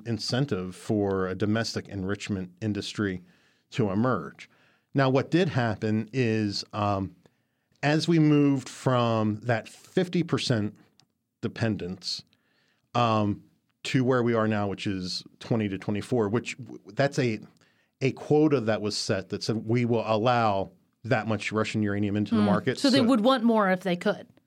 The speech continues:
Speaker 1: Yeah, the,
Speaker 2: Yeah,
Speaker 1: yeah,
Speaker 2: 'cause it's
Speaker 1: because,
Speaker 2: cheap.
Speaker 1: because it's cheap. 'Cause,
Speaker 2: Yeah.
Speaker 1: because what Russia did, they have this massive Cold War infrastructure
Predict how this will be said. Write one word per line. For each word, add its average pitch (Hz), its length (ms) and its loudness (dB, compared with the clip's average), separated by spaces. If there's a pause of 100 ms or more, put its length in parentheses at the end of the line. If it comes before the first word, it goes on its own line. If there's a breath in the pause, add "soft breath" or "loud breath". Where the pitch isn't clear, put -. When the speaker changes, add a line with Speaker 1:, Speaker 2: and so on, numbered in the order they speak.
(100)
Speaker 1:
Yeah, 180 180 0
the, 139 340 2
Speaker 2:
Yeah, 220 240 0
Speaker 1:
yeah, 135 240 2
Speaker 2:
'cause - 140 4
it's 208 80 2
Speaker 1:
because, 151 120 2
Speaker 2:
cheap. 196 280 0
Speaker 1:
because 123 240 0
it's 107 180 -6
cheap. 107 220 -2
'Cause, 143 220 2
Speaker 2:
Yeah. - 100 -14
Speaker 1:
because 131 320 0
what 117 160 -2
Russia 196 320 2
did, 101 420 -4 (320 loud breath)
they 180 140 4
have 147 180 2
this 120 180 -4
massive 127 440 2
Cold 120 240 0
War 107 200 2
infrastructure 107 800 -2